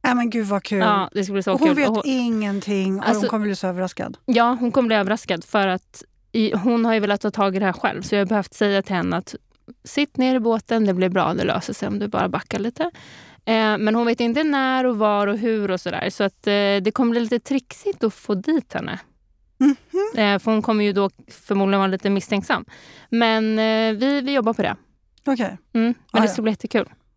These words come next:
Speaker 1: Ja, ni har, eh, förhoppningsvis det mesta klart liksom.
Speaker 2: Mm,
Speaker 1: Mm.
Speaker 2: det har vi.
Speaker 1: Ja.
Speaker 2: Har du någonting att se fram emot?
Speaker 1: Ja, alltså vi drar ju till... Eh, Jocke ska ju tävla här, eh, eh, typ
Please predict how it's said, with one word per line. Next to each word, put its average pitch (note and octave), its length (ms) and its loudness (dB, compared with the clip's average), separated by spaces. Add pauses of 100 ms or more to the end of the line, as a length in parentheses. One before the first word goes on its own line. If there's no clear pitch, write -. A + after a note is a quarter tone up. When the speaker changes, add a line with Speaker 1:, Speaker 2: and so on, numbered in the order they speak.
(140)
Speaker 1:
Ja, A3 180 -2
ni A3 140 -2
har, G#3 400 0
eh, G3 260 2 (1300)
förhoppningsvis G#3+ 920 0
det G3 100 0
mesta F3+ 420 -2
klart - 480 -2
liksom. - 340 -10 (160)
Speaker 2:
Mm, G#3+ 400 2
Speaker 1:
Mm. A3 340 0 (100)
Speaker 2:
det A3 380 -2
har G#3+ 200 -4
vi. G#3+ 180 -8 (120)
Speaker 1:
Ja. A3 280 0 (120)
Speaker 2:
Har C4 120 0
du D4 100 2
någonting D#4+ 300 2
att B3 80 -2
se C4 80 -6
fram B3+ 180 0
emot? B3 180 2
Speaker 1:
Ja, D4 260 2
alltså D4 180 -4
vi D#4 280 0
drar D4 260 0
ju C#4+ 160 -2
till... B3+ 420 -2
Eh, A#3+ 420 0
Jocke C4 240 -2
ska C#4+ 140 -2
ju C4+ 40 0
tävla C4+ 320 0
här, G3+ 340 0
eh, G3 220 0 (800)
eh, - 240 -6
typ G3+ 240 -2